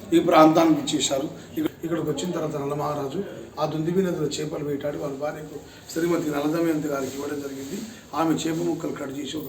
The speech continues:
పెద్ద రాగి అంటలో వండుతుంది. ఎంతసేపటికి ఉడకకపోగా నలమహారాజు ఒక చిన్న రాగి సర్వ తీసుకొని వెళ్ళి దుందిబి నదిలో నీళ్లు తెచ్చి రాగి ఆండలు పోసి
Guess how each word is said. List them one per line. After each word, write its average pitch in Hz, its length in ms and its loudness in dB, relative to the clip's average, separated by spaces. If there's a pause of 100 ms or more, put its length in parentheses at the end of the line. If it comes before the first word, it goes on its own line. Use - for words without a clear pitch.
పెద్ద 147 260 -4 (480)
రాగి 156 260 4
అంటలో 143 340 0
వండుతుంది. 131 420 -2
ఎంతసేపటికి 147 640 -6 (500)
ఉడకకపోగా 156 580 4
నలమహారాజు 151 580 4
ఒక 131 120 -2
చిన్న 147 220 -2
రాగి 147 400 -2 (320)
సర్వ 160 220 2
తీసుకొని 151 380 0
వెళ్ళి 143 260 0
దుందిబి 156 340 4
నదిలో 156 340 2 (360)
నీళ్లు 170 200 8
తెచ్చి 156 320 4
రాగి 151 260 4
ఆండలు 156 220 4
పోసి 127 360 -2